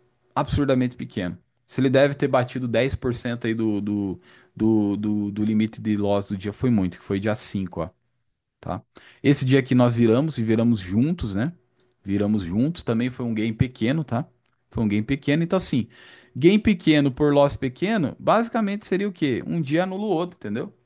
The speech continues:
Então esses dois dias, mais o break-even de sexta-feira, três dias, dá pra considerar que eles se pagaram e fecharam. Aí nós tivemos dois dias, que foi o quê? Um dia de zero clique. Então olha só como essa semana, presta atenção.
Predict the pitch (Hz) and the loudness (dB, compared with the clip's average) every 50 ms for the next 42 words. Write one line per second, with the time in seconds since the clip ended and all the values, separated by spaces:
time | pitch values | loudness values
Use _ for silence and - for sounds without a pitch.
0 | _ _ _ _ _ _ _ _ _ - 170 190 202 196 190 - 180 165 180 190 | _ _ _ _ _ _ _ _ _ 0 2 4 4 4 4 2 2 4 6 8
1 | 196 185 143 127 131 143 139 131 117 110 120 127 135 147 151 147 143 139 139 135 | 8 6 6 4 4 4 6 4 4 2 2 2 2 2 2 0 0 -2 -2 -2
2 | 131 - 131 131 131 127 120 - 123 117 - 110 98 - - 147 165 175 160 - | -2 -2 -2 -2 -2 -2 -4 -4 -8 -6 -4 -4 -4 -2 -2 0 0 0 0 0
3 | - - 180 233 277 233 165 127 151 185 170 120 - - - _ - - - - | 0 0 2 2 2 2 2 0 0 0 0 0 -2 -4 -12 _ -20 -20 -20 -20
4 | _ _ - 120 127 - 143 139 - 160 139 - - 143 131 127 143 151 - 160 | _ _ -4 -2 -2 -2 -2 -2 -2 -2 -2 0 2 2 4 4 2 0 0 -2
5 | 160 147 - - 170 - 160 139 123 110 120 127 151 165 165 170 - 180 180 - | -2 -2 -4 -6 -4 0 0 2 2 2 2 2 0 0 -2 -6 -8 -8 -10 -6
6 | - - 156 139 123 110 110 - _ _ _ _ _ _ _ _ - 127 131 143 | -2 0 0 2 2 0 -4 -8 _ _ _ _ _ _ _ _ -2 0 2 2
7 | 143 - - 135 143 143 151 143 127 127 139 147 151 147 123 120 120 127 120 107 | 0 0 0 0 0 2 0 0 0 0 2 2 2 2 0 0 0 2 0 0
8 | - - - _ _ _ _ _ _ _ - 123 120 - - 113 113 120 120 - | -2 -8 -16 _ _ _ _ _ _ _ -14 -14 -10 -6 -4 -4 -4 -4 -4 -4
9 | - 139 151 165 - - 160 151 127 110 117 127 123 123 117 123 127 143 151 147 | -2 -2 -2 -2 -4 -4 -4 -4 -2 0 0 0 2 2 2 2 2 2 0 -2
10 | - - 120 117 110 - - 101 - 139 151 165 175 170 - - 160 - 170 156 | -4 -2 -2 -2 -2 -4 -6 -6 -2 0 2 2 2 0 0 -2 -2 -2 -2 -2
11 | 156 - 160 156 - - 170 170 139 127 123 131 147 151 - - 98 101 110 - | -2 -2 -4 -4 -2 -2 -2 0 2 2 0 0 -2 -4 -4 -4 -4 -4 -4 -6
12 | 147 160 175 - - 202 180 - - | -10 -10 -8 -6 -6 -4 -4 -6 -8